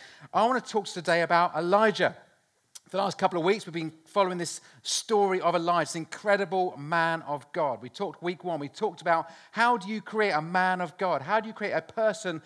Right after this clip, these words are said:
that loves God? And we talked about, um, Elijah in one Kings seventeen, that story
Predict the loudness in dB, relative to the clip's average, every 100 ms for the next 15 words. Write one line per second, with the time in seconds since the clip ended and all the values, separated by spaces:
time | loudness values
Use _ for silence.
0 | -14 -12 -6 -2 0 -2 -8 _ -12 -2
1 | 2 2 0 -4 -6 -6 -6 -4 -2 -2
2 | -4 -12 -8 0 0 2 0 0 0 -2
3 | -4 -2 -2 -2 -6 -8 -6 -6 -4 -4
4 | -6 -8 -6 -6 -6 -8 -10 -4 -2 -2
5 | -4 -8